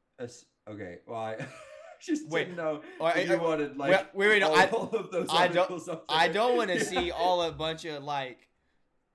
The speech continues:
Speaker 2: any sort of things about whale, none of that.
Speaker 1: Yeah, no, no,
Speaker 2: Whale,
Speaker 1: yeah,
Speaker 2: whale
Speaker 1: yeah.
Speaker 2: erections, yeah, no, I'm, I'm good for
Speaker 1: <laughs> Yeah,
Speaker 2: that.
Speaker 1: so, yeah, a surprising number of sea monster sightings could be explained by whale,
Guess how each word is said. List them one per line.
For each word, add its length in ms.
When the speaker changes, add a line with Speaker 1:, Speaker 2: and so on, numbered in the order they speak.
Speaker 2:
any 200
sort 240
of 80
things 260
about 380
whale, 360
none 160
of 60
that. 400
Speaker 1:
Yeah, 520
no, 160
no, 120
Speaker 2:
Whale, 120
Speaker 1:
yeah, 220
Speaker 2:
whale 240
Speaker 1:
yeah. 60
Speaker 2:
erections, 500
yeah, 140
no, 120
I'm, 200
I'm 140
good 160
for 460
Speaker 1:
<laughs> 40
Yeah, 100
Speaker 2:
that. 100
Speaker 1:
so, 180
yeah, 280
a 180
surprising 500
number 260
of 120
sea 240
monster 420
sightings 480
could 180
be 120
explained 480
by 320
whale, 480